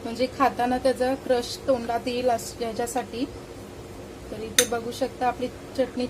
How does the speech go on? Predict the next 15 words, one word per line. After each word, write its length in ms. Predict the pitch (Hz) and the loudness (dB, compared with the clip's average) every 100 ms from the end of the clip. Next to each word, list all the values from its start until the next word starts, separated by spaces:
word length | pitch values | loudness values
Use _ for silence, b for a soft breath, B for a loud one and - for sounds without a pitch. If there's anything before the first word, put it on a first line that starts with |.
| - | 0
छान 180 | 247 247 | 0 4
रेडी 300 | 254 233 247 | 4 6 2
झाली 320 | 277 254 254 | 2 6 6
आहे. 340 | 254 226 233 285 - - - - - - - | 6 4 0 -4 -8 -12 -12 -12 -12 -10 -2
अ, 180 | 220 220 - | 0 0 4
थालीपीठासोबत 800 | 240 240 240 262 254 262 262 254 254 | 4 4 0 2 2 4 4 4 2
ही 60 | |
चटणी 340 | 262 269 269 254 - | 2 2 2 -2 2
खायला 280 | 262 240 247 | 2 4 4
खूप 100 | 269 269 294 | 2 0 4
खमंग 340 | 254 247 247 | 4 4 4
लागते. 520 | 254 247 - - 233 277 - - - - - - - - - - - 262 | 6 6 4 -4 -2 -2 -8 -12 -12 -8 -8 -8 -12 -12 -10 -10 -4 -2
तर 100 | 240 - 262 | -2 -4 -6
पीठ 220 | 247 269 | 0 4
आपलं 280 | 262 269 | 4 6